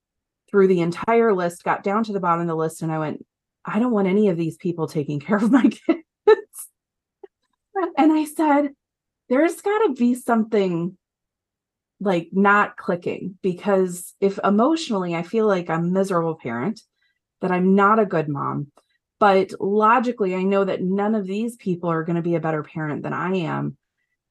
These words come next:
then something isn't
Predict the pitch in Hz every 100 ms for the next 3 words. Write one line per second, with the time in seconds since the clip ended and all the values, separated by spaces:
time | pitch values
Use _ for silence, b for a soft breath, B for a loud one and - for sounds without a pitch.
0 | _ _ _ _ _ _ _ 208 202 -
1 | - 247 269 - 285 269 269 - _ _
2 | _ 220 214 220 190 185